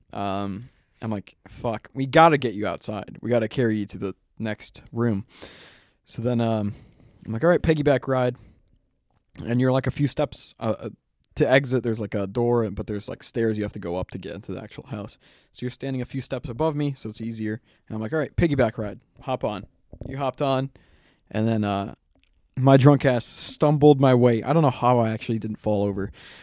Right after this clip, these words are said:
because it was fucked. <laughs> And then, <laughs> and then I dragged you into the fucking trailer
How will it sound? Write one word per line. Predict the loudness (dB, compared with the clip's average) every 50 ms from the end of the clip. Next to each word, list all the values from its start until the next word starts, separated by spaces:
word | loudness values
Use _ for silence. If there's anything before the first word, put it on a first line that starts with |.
| -20 -20 _ _ -10
because | -6 -6 -2 0
it | 2 2
was | 2 0 -2 _ _ -20
fucked. | -12 0 2 2 2 2 0 -6 -8 -8 -8 -10 -14 -20 -20 -10 _ -2
<laughs> | -2 -2 -2 -6 -18 -20 -20 -18 -18 -18 -18 -18 -20 -20 _ _ -6
And | 0 2 4
then, | 6 8 8
<laughs> | 8 8 6 4 0 0 -4 -14 -18 -18 -20 -20 -20 -20 -10 _
and | 2 4 6
then | 6 6
I | 6 4
dragged | 2 -2 -6 0 6 8 10 10 10 8 6 4
you | 0 -2 0
into | 2 2 2 2 2
the | 0 0 0 0 0 -2 -2
fucking | -2 -4 -2 0 0 0 0 0 -2
trailer | -2 -2 -2 0 -2 -2 -6 -8 -10